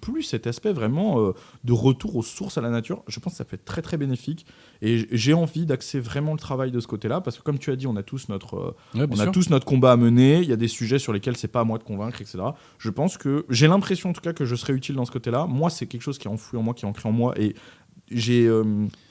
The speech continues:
Speaker 1: je me suis un petit peu, euh, <clears throat> tu vois, euh, je, j'ai un peu éteint ce feu là depuis un an parce que j'ai eu beaucoup de choses à faire en ville, tout
Speaker 2: Mhm.
Speaker 1: ça. Et en fait, finalement, ça me, ça me, ça me pénalise, c'est-à-dire que je suis malheureux, euh, de ça. Je te dis, hein, encore pour venir ici, tout, j'étais dans les bouchons et tout, j'ai,
Speaker 2: Ouais, ouais.
Speaker 1: tu vois,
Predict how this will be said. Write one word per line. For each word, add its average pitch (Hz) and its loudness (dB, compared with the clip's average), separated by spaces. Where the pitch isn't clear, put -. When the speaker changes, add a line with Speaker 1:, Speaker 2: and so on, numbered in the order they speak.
Speaker 1:
je 123 0
me 127 4
suis - 0
un 143 2
petit - -4
peu, 135 2
euh, 156 2
<clears throat> 151 2
tu 123 0
vois, 143 2
euh, 107 0
je, 107 -4
j'ai 120 -2
un 123 0
peu 170 4
éteint 170 0
ce 143 -2
feu 151 -4
là 110 0
depuis 104 -4
un 123 2
an 139 0
parce 113 -10
que 127 -6
j'ai 110 -4
eu - -4
beaucoup 120 -6
de 131 -6
choses 135 -2
à 117 0
faire 120 -4
en 117 -4
ville, 117 -6
tout 127 -4
Speaker 2:
Mhm. - -4
Speaker 1:
ça. 117 -2
Et 120 4
en 113 2
fait, 139 -2
finalement, 117 -2
ça 104 -8
me, 92 -4
ça 85 -12
me, 85 -8
ça 80 -12
me 80 -6
pénalise, 104 -4
c'est-à-dire - -10
que - -16
je 98 -12
suis - -12
malheureux, 107 2
euh, 95 0
de 92 -2
ça. 127 -4
Je - -10
te - -20
dis, 120 -2
hein, 92 -2
encore 98 -6
pour 95 -10
venir 104 -4
ici, 101 -8
tout, - -16
j'étais 104 -12
dans 92 -4
les 90 -2
bouchons 104 -8
et 101 -6
tout, 113 -8
j'ai, 98 -6
Speaker 2:
Ouais, 92 -4
ouais. 120 0
Speaker 1:
tu - -6
vois, 120 2